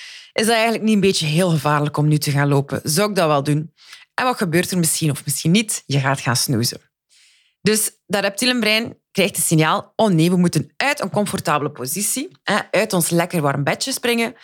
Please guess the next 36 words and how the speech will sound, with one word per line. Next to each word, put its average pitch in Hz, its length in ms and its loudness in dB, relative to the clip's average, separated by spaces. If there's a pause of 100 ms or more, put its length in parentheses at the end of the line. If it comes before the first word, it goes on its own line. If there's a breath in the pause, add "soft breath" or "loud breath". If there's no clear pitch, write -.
(300 loud breath)
maar 160 200 0
daar 175 340 0
heeft 165 260 -4
dat 170 100 -2
reptielenbrein 156 580 0
helemaal 156 600 2
geen 139 220 -2
zin 123 160 -2
in. 113 200 -4 (360 soft breath)
Dat 196 120 0
reptielenbrein 240 440 0
heeft 220 120 -2
helemaal 214 240 2
geen 190 140 2
verhaal 151 580 0
aan 156 100 -2
het 151 100 -8
feit 185 160 0
dat 180 80 0
je 160 80 2
gaat 156 180 -2
gaan 139 200 0
lopen, 214 320 2
dat 151 100 0
jij 143 160 2
voor 131 120 -2
jouw 139 160 0
groei 240 340 0
kiest, 214 300 -2
dat 147 100 2
je 139 100 2
voor 135 100 0
je 143 100 4
gezondheid 208 500 0
kiest. 151 300 0 (360 loud breath)
Nee, 156 360 2